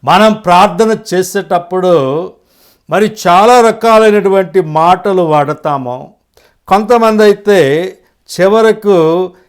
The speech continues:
యేసుక్రీస్తు ప్రభు నామము కూడా వారు ఉచ్చరించరు. యేసుక్రీస్తు ప్రభు నామము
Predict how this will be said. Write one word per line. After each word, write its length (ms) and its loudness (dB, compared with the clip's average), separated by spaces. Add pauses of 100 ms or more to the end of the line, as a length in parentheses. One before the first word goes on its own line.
(120)
యేసుక్రీస్తు 1000 -2
ప్రభు 480 0
నామము 720 0
కూడా 760 2 (260)
వారు 240 2
ఉచ్చరించరు. 800 -6 (1300)
యేసుక్రీస్తు 840 0
ప్రభు 320 0
నామము 680 2